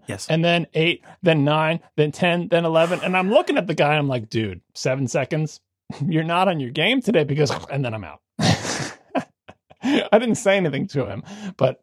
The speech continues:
Speaker 2: yeah.
Speaker 1: And what, and what was the, so there's initially the hyper sort of attentiveness of, like, five and th-, five Mississippi six. And then when it happened, was there a feeling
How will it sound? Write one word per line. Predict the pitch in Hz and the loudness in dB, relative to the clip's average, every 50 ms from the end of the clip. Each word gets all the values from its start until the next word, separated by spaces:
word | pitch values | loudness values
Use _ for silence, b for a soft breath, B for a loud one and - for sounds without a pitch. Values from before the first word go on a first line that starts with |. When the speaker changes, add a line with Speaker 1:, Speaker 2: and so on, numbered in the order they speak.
| _ - | _ -10
Speaker 2:
yeah. | 113 92 - - | -8 -8 -4 0
Speaker 1:
And | 156 | 0
what, | 156 156 175 175 - | 2 2 0 -2 -2
and | 165 156 151 | -2 0 0
what | 151 156 | 0 2
was | 156 170 156 - - | 0 0 0 -2 -2
the, | 160 147 139 135 131 131 - _ _ _ _ _ - | -2 0 2 2 0 -2 -4 _ _ _ _ _ -8
so | - - 147 139 135 135 143 | -2 0 0 2 0 0 -2
there's | 131 143 135 131 127 113 107 | -2 0 0 0 0 -2 -2
initially | 120 131 143 143 - - 147 131 127 120 117 113 | -2 -2 0 0 0 -2 0 0 2 2 2 2
the | 104 113 110 110 107 104 101 _ _ _ _ _ _ _ _ _ _ - | 2 2 2 2 0 -2 -4 _ _ _ _ _ _ _ _ _ _ -4
hyper | 143 127 - 135 127 123 113 98 | -4 -4 -2 0 0 0 0 -2
sort | - 135 123 113 | -2 -2 -2 -2
of | 104 | -2
attentiveness | 110 110 - 110 107 101 - 107 101 - 107 101 101 95 - - - - - - - | -4 -6 -6 -6 -6 -6 -6 -8 -10 -8 -8 -8 -6 -6 -4 -2 -2 -2 -2 -4 -6
of, | 113 110 98 101 | -6 -8 -6 -6
like, | 107 110 104 101 - - | -6 -8 -8 -8 -10 -10
five | - - - - 104 95 101 101 101 101 98 92 | -12 -10 -6 -2 0 0 0 0 0 -2 -4 -6
and | 98 95 95 92 92 98 _ _ _ _ - | -8 -10 -10 -12 -14 -18 _ _ _ _ -18
th-, | 113 101 - 101 | -16 -16 -14 -8
five | - 120 107 | -4 -4 -2
Mississippi | 107 101 90 - - 104 101 107 | -2 -4 -6 -6 -10 -10 -10 -8
six. | - - 113 104 - - _ B B B B B B B B | -10 -8 -10 -12 -12 -16 _ B B B B B B B B
And | 156 156 156 | 0 2 2
then | 151 147 160 - | 2 2 0 -4
when | 143 143 151 147 | -2 0 0 0
it | 123 | 0
happened, | 113 131 135 135 - 135 123 113 107 104 107 104 - | -2 -2 -2 -2 0 0 0 0 0 -2 -4 -4 -6
was | 120 104 104 | -6 -4 -2
there | 117 110 | -2 -4
a | 104 | -4
feeling | - - - 113 110 110 113 117 120 120 120 113 113 | -4 -8 -8 -6 -6 -4 -4 -4 -4 -6 -6 -8 -12